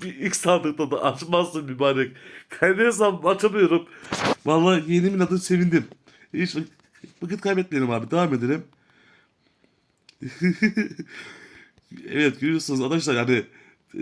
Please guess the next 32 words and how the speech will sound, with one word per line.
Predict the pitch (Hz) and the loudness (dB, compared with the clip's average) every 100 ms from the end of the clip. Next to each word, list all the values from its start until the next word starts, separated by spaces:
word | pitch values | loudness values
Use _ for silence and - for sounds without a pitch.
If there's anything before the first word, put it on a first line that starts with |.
| 87 - 64 95 | -8 -10 -18 -16
video | 123 151 | -4 -2
vardı | 120 95 | 0 -2
görüyorsunuz | 95 104 120 120 107 95 | -6 -4 -4 -4 -6 -6
anlatmaya | 104 107 - 107 | -6 -6 -4 -4
gerek | 107 98 | -4 -4
yok. | 110 90 - | -6 -8 -8
Aynı | 113 143 147 | -2 0 0
o | 143 113 | 0 -2
hesap | 131 - 123 | -2 -4 -2
oldu | 107 95 | -2 -4
ya. | 98 107 107 _ _ _ _ _ _ _ _ _ _ _ _ _ _ 82 | -4 -4 -6 _ _ _ _ _ _ _ _ _ _ _ _ _ _ -16
Yani | 87 | -4
benim | 120 151 | -2 0
hesabı | 180 175 180 196 | 0 -2 -4 -4
çıkmıyor | - - 160 | -6 -2 0
arkadaşlar | 135 131 113 110 | 2 0 -2 -4
nedense. | 110 107 92 90 - _ _ _ _ _ _ _ _ _ _ _ - | -4 -4 -6 -10 -12 _ _ _ _ _ _ _ _ _ _ _ -10
Acaba | 107 131 139 | -4 -2 -2
hes-, | 120 | -4
benim | 120 113 | -6 -6
hesabım | 110 - 131 | -8 -4 -4
full | 127 - 131 | -4 -8 -4
olduğu | 127 123 160 | -2 -2 -4
için | - 143 | -6 -8
mi | 120 | -8
çıkmıyor | 113 - 117 151 170 | -10 -10 -6 -6 -4
anlayamadım. | 147 156 156 131 107 92 _ _ _ _ _ _ _ _ _ _ _ _ _ _ _ _ _ _ | -4 -2 -2 -2 -2 -8 _ _ _ _ _ _ _ _ _ _ _ _ _ _ _ _ _ _
İnşallah | 120 117 113 110 | -8 -2 -2 -2
gelecek | 120 123 117 | -2 -2 -4
sezonda | 101 104 143 | -6 -4 -6
çıkartırız | 139 131 127 131 120 | -6 -4 -2 -2 -4
Feng'i. | - 110 101 98 | -6 -8 -6 -10